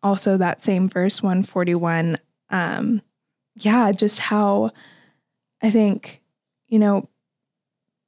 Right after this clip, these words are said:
the, us believers who are really trying to stand on the word of God and live for it, we can feel so small, even in, like, com-,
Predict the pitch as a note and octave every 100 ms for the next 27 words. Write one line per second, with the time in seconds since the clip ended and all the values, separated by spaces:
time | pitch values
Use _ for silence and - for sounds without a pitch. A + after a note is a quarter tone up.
0 | _ G#3 - G#3 - _ _ - G3+ -
1 | - F#3 F#3+ F#3+ G3+ - G3+ F#3+ F#3 F#3
2 | F#3 - _ - G3+ G3 G3 G#3 G#3+ G3+
3 | F#3+ F#3 - _ - G3 F#3+ - G#3+ G3+
4 | F#3+ G3 F#3+ F#3 F#3 G3+ F3 F#3 G#3 G3
5 | F#3+ F#3 F#3+ G3 F#3+ - - G#3+ A3 G3+
6 | F#3+ - A3 G#3 G3+ G3+ A3 G3+ G3 G3+
7 | F#3+ - - F#3+ F#3 F3+ G3+ - - -
8 | - _ - A3 G3 F#3+ F#3 - G3 F#3
9 | - G#3 G3+